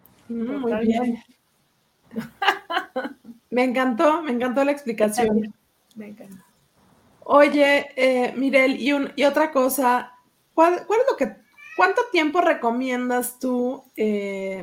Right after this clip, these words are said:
Speaker 1: meditar? Porque esa es como la pregunta, ¿no? Muchas personas, eh, quieren empezar con mucho tiempo y mucho tiempo a lo mejor te distraes, ¿no?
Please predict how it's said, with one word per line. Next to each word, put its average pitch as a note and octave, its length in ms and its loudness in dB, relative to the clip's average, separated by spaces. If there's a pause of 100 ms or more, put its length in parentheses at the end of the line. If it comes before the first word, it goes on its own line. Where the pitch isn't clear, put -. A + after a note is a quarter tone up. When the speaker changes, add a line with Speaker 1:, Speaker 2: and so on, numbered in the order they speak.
(140)
Speaker 1:
meditar? G#3+ 500 -2
Porque A#3+ 180 -6
esa E4 100 -2
es D#4+ 60 -4
como B3+ 200 -2
la A#3 320 6
pregunta, A#3+ 680 0
¿no? G#3 220 -6 (340)
Muchas F4 300 2
personas, C#4+ 920 0
eh, G#3+ 420 0
quieren C#4+ 260 0
empezar B3 500 -2
con A#3 220 -2
mucho B3+ 360 -4
tiempo B3 500 0
y A#3+ 280 -2
mucho A#3+ 240 -4
tiempo C#4 260 -2
a C4+ 40 0
lo C4 80 -2
mejor A3 300 -4
te A#3+ 120 0
distraes, A3 640 0
¿no? A3+ 260 -8